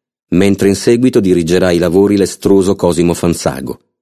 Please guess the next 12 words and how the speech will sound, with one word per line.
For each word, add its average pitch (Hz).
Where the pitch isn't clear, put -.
L'artista 104
aggiunse 101
fantasiosi 87
elementi 87
scultorei 87
all'architettura 85
severa 98
del 85
chiostro 95
grande 90
di 85
Dosio 73